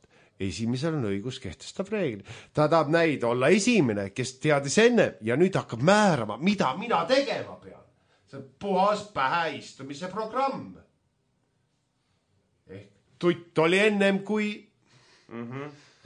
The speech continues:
Speaker 1: Hei, muideks, teate, kui kihti <laughs> teooriat ma kuulsin? Karju appi. See oli ka üks daam. Teatas, et noh, Venemaal on tehtud suured uuringud, et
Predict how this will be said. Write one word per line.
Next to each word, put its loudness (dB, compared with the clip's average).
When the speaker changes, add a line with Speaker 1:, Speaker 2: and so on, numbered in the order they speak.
Speaker 1:
Hei, 4
muideks, -2
teate, 0
kui -4
kihti -6
<laughs> -2
teooriat 4
ma 0
kuulsin? -2
Karju 0
appi. -8
See -4
oli -2
ka 2
üks 0
daam. 2
Teatas, -2
et -14
noh, 0
Venemaal 4
on 2
tehtud -2
suured -6
uuringud, 2
et -6